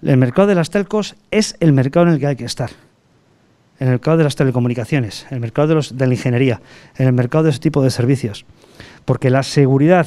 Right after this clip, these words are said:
es el primer paso que todas las telcos quieren tomar. Telefónica ya lo tomó hace un par de años con la inversión que hizo, con Prosegur,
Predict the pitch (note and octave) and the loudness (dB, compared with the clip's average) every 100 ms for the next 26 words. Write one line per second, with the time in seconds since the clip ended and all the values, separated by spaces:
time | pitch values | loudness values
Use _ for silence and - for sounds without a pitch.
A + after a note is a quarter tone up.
0 | D#3 C#3 - C3 B2+ _ - C#3 D3+ G#3 | 0 -2 0 -2 -4 _ -6 0 0 0
1 | G3 G#3+ A3 B3 C#4+ _ _ - - _ | 0 0 0 -4 -6 _ _ -20 -20 _
2 | - C#3 - F#3+ G#3 G3+ - D#3+ B2 - | -2 -2 2 2 2 0 -2 -2 -4 -6
3 | F2 - - _ _ _ _ _ _ - | -14 -16 -20 _ _ _ _ _ _ -2
4 | F3 F#3 D#3+ C#3+ D3 A#3+ - - B2 A#2+ | 2 2 0 0 0 0 -4 -8 -6 -2
5 | D3+ D#3 D3+ C#3+ C3 C3+ C3+ C#3 B2 B2 | 0 0 2 2 2 0 0 -2 -2 0
6 | B2 E3 A3+ C4+ - C#3 C3 B2+ A#2+ - | 0 0 -2 -6 -12 -12 -8 -8 -10 -16
7 | - _ - C3+ B2 - C#3 C3+ D#3 A3+ | -20 _ -8 -4 -4 -2 -2 -2 -4 -4
8 | C4+ - - - - - B2+ C3 A#2+ B2+ | -6 -10 -20 -20 -8 -2 0 0 2 4
9 | F3+ - | 4 2